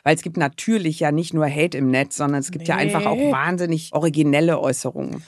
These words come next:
Speaker 2: Es ist
Speaker 1: Okay.
Speaker 2: so lustig und es gibt wirklich solche Kommentare, die haben so wirklich mein,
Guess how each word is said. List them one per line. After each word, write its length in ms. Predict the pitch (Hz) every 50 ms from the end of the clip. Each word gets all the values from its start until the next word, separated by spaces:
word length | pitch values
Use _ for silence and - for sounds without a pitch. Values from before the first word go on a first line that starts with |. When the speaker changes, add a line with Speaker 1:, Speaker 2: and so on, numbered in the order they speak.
| - - -
Speaker 2:
Es 60 | -
ist 160 | 233 233 240
Speaker 1:
Okay. 220 | - 180 - - 214
Speaker 2:
so 120 | 208 240
lustig 560 | 240 226 220 247 240 - - 233 220 220 220 -
und 140 | 202 208
es 140 | 208 202 -
gibt 200 | - 233 233 208 226
wirklich 280 | 226 233 220 220 190
solche 300 | 214 220 220 233 233 247
Kommentare, 580 | 240 - 240 233 233 226 - 220 226 226 226 220
die 140 | 202 214 208
haben 180 | 214 208 208 196
so 140 | 208 190
wirklich 300 | 208 226 226 233 226 -
mein, 300 | - 202 190 190 190 190